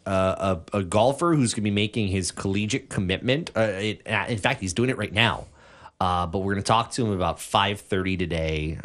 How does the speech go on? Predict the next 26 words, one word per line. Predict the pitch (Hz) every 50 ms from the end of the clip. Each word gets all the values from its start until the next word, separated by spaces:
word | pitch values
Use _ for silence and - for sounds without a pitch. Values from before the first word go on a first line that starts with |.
| -
Um, | - 80 78 76 76 73 73 69 73 67 - - - 60 60 -
formerly | - - - 131 131 147 160 165 160 143 143 147 131
from | - - 147 135 131 127
Hawaii, | 117 123 123 120 120 113 113 113 113 110 110 107 - - - - - - - -
uh, | - 92 95 95 95 95
now | 98 107 110 120 139
playing, | 139 - - 143 123 120 120 120 117 117 110
uh, | 104 101 92
high | 98 110 120
school | 117 - - 120 113 110
golf | 98 98 104 101 104 107 107 - -
in | - 107 98 95 95
Utah, | 90 92 113 120 117 - 123 117 120 123 123 135 139 101 -
uh, | - 85 85 85 85 82 85
was | 85 87 92 87 - 98
named, | 98 101 98 98 104 104 101
like, | 95 92 82 -
the | 95
best | 80 73 - - 90 90 101 98 - - - - _ _ _ _ _ _
high | - - 92 98
school | 98 - - - 104 101
boys | 82 78 87 90 95 92 85
golfer | - - 80 80 82 - - 98 98 - -
in | - 107 92 80
the | 76 73
country, | - - - - 95 95 95 - 131 135 143 160 175